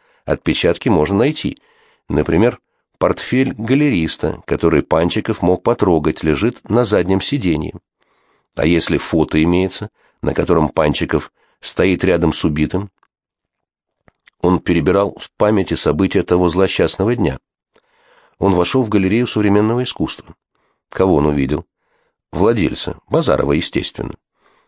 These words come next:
Поздоровался, пожал руку. Прошел в залы,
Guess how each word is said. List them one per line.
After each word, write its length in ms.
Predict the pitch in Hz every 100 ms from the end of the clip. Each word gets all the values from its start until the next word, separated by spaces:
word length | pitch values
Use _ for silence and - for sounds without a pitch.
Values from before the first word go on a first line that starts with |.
| _ _ -
Поздоровался, 640 | 110 131 117 92 92 -
пожал 340 | - 92 123 113
руку. 400 | 90 85 87 - _ _ _ _ _ _ -
Прошел 480 | 78 78 - 147
в 80 | 131
залы, 520 | 85 92 87 87 90